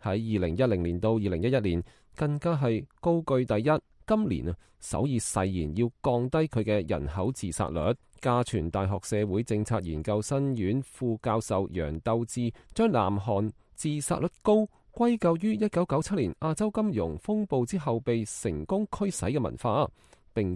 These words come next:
斷言目前嘅經濟狀況亦都係造成呢一個趨勢嘅原因。楊斗智話，年輕人最近嘅高失業率亦都導致咗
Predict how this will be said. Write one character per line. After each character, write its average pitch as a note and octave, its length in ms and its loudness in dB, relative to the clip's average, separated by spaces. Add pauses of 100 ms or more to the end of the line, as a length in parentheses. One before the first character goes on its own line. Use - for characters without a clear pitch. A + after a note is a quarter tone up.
(120)
斷 F#2+ 260 0
言 D#2 140 -2
目 F2+ 180 -4
前 D2 220 -10
嘅 G#2 160 -4
經 C#3 180 -2
濟 A#2+ 140 0
狀 G#2 180 0
況 B2 260 2 (380)
亦 - 60 -12
都 C#3+ 100 -4
係 G2+ 240 0
造 F2+ 220 -4
成 F2+ 180 -4 (300)
呢 C#3 100 -6
一 D3+ 60 0
個 A#2 80 -2
趨 E3 340 -4
勢 G#2 140 -2
嘅 G2 100 -4
原 E2 240 -6
因。 C3 300 2 (760)
楊 F2 180 -2
斗 A2+ 160 2
智 A#2+ 140 -2
話， A2+ 240 2 (420)
年 G2+ 220 0
輕 D3+ 220 0
人 G2 200 2
最 C3+ 280 0
近 A#2 240 -2
嘅 C3 200 -2
高 F3 220 0
失 - 180 -4
業 C#3+ 200 -2
率 A#2 200 0 (220)
亦 D#3 60 -4
都 A3 80 4
導 C#3+ 180 2
致 B2 140 -4
咗 D3+ 100 -2